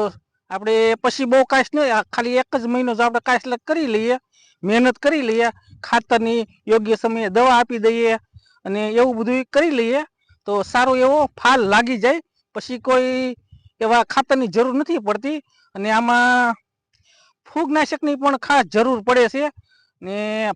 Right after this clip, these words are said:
ફૂગનાશક તો આમાં ઘણા પ્રકારના આપણે ચડાવ્યા છે, જેમ કે આમાં સાપ પાવડર ચડાવ્યો છે, પછી જે આપણે કોપર પણ, જે આપણે વીડિયો પેલા બનાવેલો હતો,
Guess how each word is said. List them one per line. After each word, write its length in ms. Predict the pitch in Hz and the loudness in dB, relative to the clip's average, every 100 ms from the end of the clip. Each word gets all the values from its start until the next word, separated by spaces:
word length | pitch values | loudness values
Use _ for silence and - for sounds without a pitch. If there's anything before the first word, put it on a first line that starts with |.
| - | -4
ફૂગનાશક 440 | 269 262 262 277 - | -2 0 -2 -4 -2
તો 60 | 254 | 0
આમાં 580 | 254 262 254 254 247 | 2 2 0 2 0
ઘણા 280 | 180 - 262 | -2 0 0
પ્રકારના 420 | 262 254 262 254 | 2 0 0 0
આપણે 220 | 247 254 240 | 0 0 0
ચડાવ્યા 600 | - 277 294 202 185 165 | 0 2 2 2 0 0
છે, 240 | 208 285 - _ _ _ _ _ | -2 -6 -8 _ _ _ _ _
જેમ 240 | 156 214 | -12 -12
કે 360 | 208 214 220 220 | -4 -2 2 2
આમાં 200 | 220 214 | 0 -2
સાપ 260 | - 226 | 0 0
પાવડર 360 | - 233 247 240 | 2 2 2 -2
ચડાવ્યો 500 | 208 226 226 220 214 | 0 0 2 0 -2
છે, 300 | 226 226 220 | -2 -2 -2
પછી 640 | 208 196 220 226 226 220 208 _ _ _ _ _ | -4 -10 -8 -6 -6 -8 -10 _ _ _ _ _
જે 120 | 185 | -8
આપણે 260 | 220 214 208 | -6 -4 -4
કોપર 440 | - 254 - 262 | 0 0 2 0
પણ, 260 | 240 240 226 | 2 0 0
જે 240 | 220 233 | 0 2
આપણે 300 | 233 233 208 | 2 0 -2
વીડિયો 540 | 226 226 226 220 220 | -2 0 0 2 0
પેલા 280 | 208 226 220 | -2 -2 0
બનાવેલો 420 | 214 285 269 196 | 0 0 2 0
હતો, 260 | 190 226 | 0 0